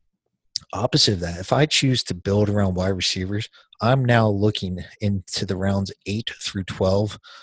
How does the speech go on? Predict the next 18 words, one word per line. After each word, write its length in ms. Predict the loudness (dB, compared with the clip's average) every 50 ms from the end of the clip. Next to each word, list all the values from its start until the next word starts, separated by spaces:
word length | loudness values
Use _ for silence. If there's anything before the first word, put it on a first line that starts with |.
| _ _ -4
I'm 120 | -2 0
looking 280 | 2 2 2 2 0 0
at 120 | 0 0 -2
the 80 | -6 -12
Corey 460 | -12 -8 -2 2 2 4 4 2 0
Clements. 600 | -2 -6 -4 -2 0 2 2 0 0 -2 -4 -4
I'm 100 | -2 0
looking 200 | 0 0 0 0
at 60 | -2 -2
the 60 | -4
P 180 | -6 -4 -6 -4
P 180 | -4 -2 0
R 180 | 2 4 4 2
guys, 240 | 0 -4 -4 -4 -6
Chris 300 | -6 0 0 0 0 0
Thompson, 440 | 0 0 0 0 0 0 -2 -4 -4
who's 120 | -2 -2
injury 360 | 0 0 0 0 -2 -6 -6